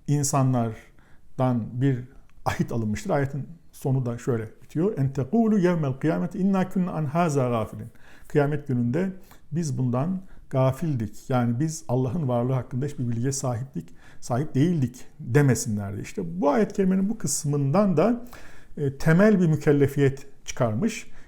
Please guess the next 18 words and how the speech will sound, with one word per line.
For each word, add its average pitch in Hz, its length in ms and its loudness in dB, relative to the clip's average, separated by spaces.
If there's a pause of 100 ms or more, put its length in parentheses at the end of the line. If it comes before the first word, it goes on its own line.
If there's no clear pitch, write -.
(120)
kelamcılarımız. 113 720 2
O 156 140 2
da 147 80 6
nedir? 156 360 0 (240)
Allah 135 280 4
Teala'ya 120 540 -2 (880)
hiçbir - 160 -6
şekilde 127 580 -2 (280)
şirk - 300 -6
koşmama, 185 760 2 (280)
peygamber 120 580 0 (640)
tebliği 110 420 -2
ulaşmasa 156 560 -2
bile 190 260 0 (400)
ya 147 160 4
da 160 240 2 (220)
maturidilerin 123 680 2
mülahazasıyla 120 800 -2